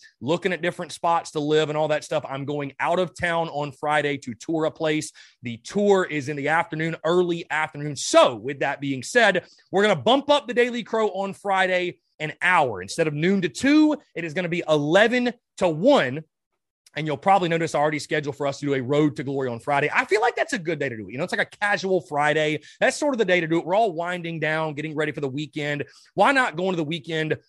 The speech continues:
on a fun note, watching me spin the piglet with Spencer Rattler and throw some tutties? You know what I mean? So we will <laughs> do that yet again on Friday, the Road to Glory stuff, but it will be eleven to one instead of twelve to two.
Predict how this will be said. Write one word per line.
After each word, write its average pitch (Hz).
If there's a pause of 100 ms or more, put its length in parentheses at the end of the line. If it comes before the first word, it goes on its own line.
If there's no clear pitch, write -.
(200)
on 165
a 139
fun 143
note, 87
watching 160
me 160
spin 175
the 151
piglet 156
with 135
Spencer 156
Rattler 147
and 135
throw 156
some 139
tutties? 104
You 143
know 160
what 160
I 160
mean? 165
So 180 (240)
we 262
will 339
<laughs> 277
do 277
that 233
yet 208
again 196
on 196
Friday, 165
the 156
Road 156
to 147
Glory 151
stuff, 139
but 143
it 165
will 175
be 156
eleven 180
to 233
one 196 (400)
instead 156
of 135
twelve 170
to 139
two. 196